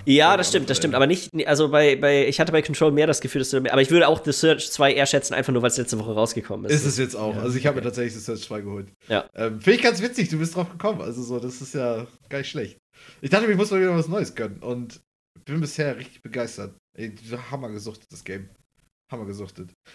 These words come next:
Speaker 2: Ist ja so ein, äh, mal kurze Erklärung, ist ja so ein, so ein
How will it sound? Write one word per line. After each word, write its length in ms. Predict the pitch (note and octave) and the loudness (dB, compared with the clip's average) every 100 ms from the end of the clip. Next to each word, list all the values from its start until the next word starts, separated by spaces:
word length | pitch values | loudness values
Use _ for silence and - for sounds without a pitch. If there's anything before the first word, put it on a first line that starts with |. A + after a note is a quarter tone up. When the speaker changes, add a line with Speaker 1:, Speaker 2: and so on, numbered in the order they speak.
| - | -8
Speaker 2:
Ist 140 | B2+ | 0
ja 180 | E3+ E3+ | 4 4
so 120 | D#3+ F3 | 4 4
ein, 200 | E3 D#3+ | 2 0
äh, 280 | C#3+ C#3+ B2+ C#3+ | 0 0 0 -4
mal 200 | C#3+ C#3+ | -4 -4
kurze 280 | - D3 C3+ | -4 -6 -6
Erklärung, 340 | A#2+ D3 B2+ | -8 -8 -8
ist 140 | A#2 B2+ | -10 -12
ja 60 | |
so 100 | A#2 | -12
ein, 120 | A#2+ | -14
so 140 | A2 A#2 | -14 -14
ein 180 | A2 | -14